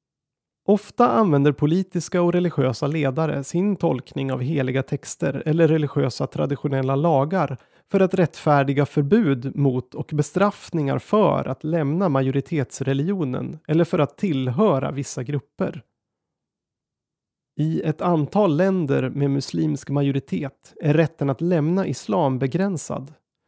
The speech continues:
Detta är emellertid inte alls något ofrånkomligt. Till exempel i Sierra Leone är omkring sjuttio procent av landets befolkning muslimer och tjugo procent kristna.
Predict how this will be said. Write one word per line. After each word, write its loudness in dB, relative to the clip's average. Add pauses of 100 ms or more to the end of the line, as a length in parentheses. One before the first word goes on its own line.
(460)
Detta 6
är 2
emellertid 0
inte -2
alls 2
något -2
ofrånkomligt. -2 (200)
Till 2
exempel 2
i 2
Sierra 0
Leone 0 (140)
är 0
omkring 0
sjuttio -2
procent 0
av 0
landets -2
befolkning -2
muslimer -4 (320)
och 0
tjugo -2
procent -2
kristna. -6